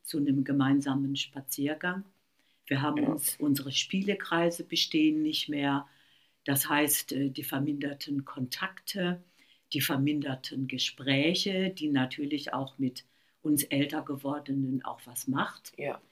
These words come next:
Speaker 1: Wir werden irgendwie weniger beweglich in unseren Wörtern,
Speaker 2: Ja.
Speaker 1: sag ich mal. Ja, äh, äh, aber ich möchte auch sagen, das ist jetzt weniger für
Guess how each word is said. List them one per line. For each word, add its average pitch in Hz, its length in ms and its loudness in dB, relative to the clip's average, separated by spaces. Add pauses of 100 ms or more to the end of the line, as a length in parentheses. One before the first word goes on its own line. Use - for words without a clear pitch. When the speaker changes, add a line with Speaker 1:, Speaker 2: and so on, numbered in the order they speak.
(140)
Speaker 1:
Wir 135 200 4
werden 143 340 6
irgendwie 139 720 2 (680)
weniger 156 580 6
beweglich 160 680 0
in 156 200 0
unseren 143 580 0 (320)
Wörtern, 170 760 6 (140)
Speaker 2:
Ja. 202 240 4
Speaker 1:
sag 214 140 2
ich 233 160 2
mal. 240 400 4 (680)
Ja, 156 520 6
äh, 165 60 0
äh, 156 320 -2 (200)
aber 240 380 4
ich - 140 -2
möchte 233 340 2
auch 220 180 0
sagen, 220 580 2 (720)
das 170 220 4
ist 156 160 2
jetzt 151 240 2
weniger 151 420 4
für 131 360 -6